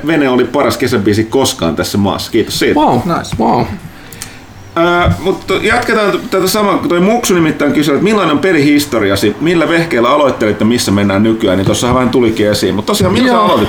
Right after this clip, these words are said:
Speaker 1: pelaamaan?
Speaker 2: Öö, mä aloitin tota noin niin, ö, Nintendo kahdeksanbittisellä. Se meni sitä kautta, että mun, ö, famulla ja fafalla eli mun fajan vanhemmilla oli Olarin, Olarin tota noin niin keskustassa, ö, tämmönen radio T V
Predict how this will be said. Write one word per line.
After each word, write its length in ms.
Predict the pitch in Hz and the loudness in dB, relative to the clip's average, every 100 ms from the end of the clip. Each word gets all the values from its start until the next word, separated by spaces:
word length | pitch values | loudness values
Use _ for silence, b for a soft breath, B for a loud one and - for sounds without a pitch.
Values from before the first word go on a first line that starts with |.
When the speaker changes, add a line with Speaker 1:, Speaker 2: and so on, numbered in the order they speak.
| - | 0
Speaker 1:
pelaamaan? 440 | 226 254 240 240 | 2 4 4 2
Speaker 2:
Öö, 80 | 233 | 4
mä 160 | 247 285 | 4 4
aloitin 280 | 269 226 214 | 2 2 2
tota 240 | 220 220 | 0 0
noin 240 | 220 214 | 2 2
niin, 280 | 214 208 208 202 | 2 4 2 2
ö, 200 | 196 202 | 0 2
Nintendo 400 | 208 170 135 135 | 2 2 0 0
kahdeksanbittisellä. 960 | 147 135 120 117 117 117 131 143 139 B B B | 0 2 2 0 0 0 2 2 2 B B B
Se 100 | - | -2
meni 200 | 170 175 | 0 2
sitä 280 | 151 170 151 | 2 0 0
kautta, 380 | 143 135 131 135 | 0 -2 0 0
että 120 | 127 | 2
mun, 340 | 143 139 139 135 | 2 2 0 -2
ö, 440 | 143 139 135 135 - 151 | -2 0 0 0 -2 -4
famulla 360 | 160 147 131 | -2 0 2
ja 60 | 120 | 0
fafalla 400 | 117 127 123 113 | 0 0 0 0
eli 80 | 110 | 0
mun 220 | 117 117 117 | 2 0 0
fajan 400 | 127 113 113 110 | 0 0 0 0
vanhemmilla 500 | 117 117 113 107 110 | 0 0 2 2 2
oli 140 | 110 104 | 2 2
Olarin, 520 | 135 123 113 104 90 - | 2 2 2 0 -2 -4
Olarin 400 | 131 127 113 104 | -2 0 2 0
tota 260 | - - - | 0 -2 -2
noin 200 | - 110 | -2 0
niin 200 | 101 78 | -2 -2
keskustassa, 840 | 113 117 - 101 101 - 104 101 - | 0 -2 -2 -4 -4 -2 -2 -2 -2
ö, 240 | 110 107 107 | -2 0 0
tämmönen 340 | 107 107 104 113 | 2 2 0 0
radio 340 | 120 113 107 | 2 2 2
T 60 | 104 | 0
V 380 | 101 104 104 | 0 0 0